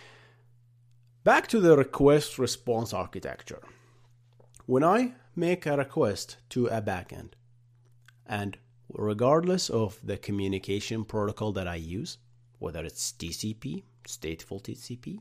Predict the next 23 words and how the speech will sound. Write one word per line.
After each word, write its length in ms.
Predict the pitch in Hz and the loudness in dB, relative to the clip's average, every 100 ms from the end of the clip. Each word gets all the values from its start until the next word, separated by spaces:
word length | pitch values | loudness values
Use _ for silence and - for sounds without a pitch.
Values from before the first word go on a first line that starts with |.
| _ _ | _ _
raw, 460 | - 80 87 113 202 _ _ _ - - _ _ _ | -8 -4 -2 -4 -8 _ _ _ -20 -20 _ _ _
or 240 | 104 95 92 | -8 -6 -6
whether 380 | 95 90 85 - | -8 -8 -8 -8
I'm 220 | 82 85 | -10 -10
using 420 | 85 78 80 76 - _ | -12 -12 -14 -16 -20 _
G 220 | - 90 | -10 -6
R 180 | 95 107 | -4 -4
P 220 | - 120 | -4 -4
C, 340 | 120 139 196 247 _ _ - | -4 -4 -6 -8 _ _ -18
again, 360 | - 76 85 117 | -14 -12 -12 -10
stateful, 640 | - 82 101 - 135 226 _ - - - - - | -8 -6 -8 -8 -10 -12 _ -20 -20 -20 -16 0
or 200 | 233 233 | 4 6
whether 220 | 208 196 | 6 4
I'm, 440 | 190 185 190 214 - _ _ - | 2 0 -4 -10 -16 _ _ 0
whether 220 | 165 170 | 4 6
I'm 140 | 170 | 6
using 240 | 170 165 165 | 6 6 2
a 40 | |
stateless 760 | 156 - 156 156 151 - - - | 0 0 0 2 0 0 -4 -4
rest 340 | 120 175 - | 0 0 -2
architecture, 640 | 71 - - - - - - - - - - _ - | -6 -8 -10 -12 -12 -16 -16 -18 -20 -20 -20 _ -4
that 260 | 117 202 254 | 0 2 2
request 840 | 240 233 - 220 101 90 - - | 0 0 2 4 4 2 -6 -8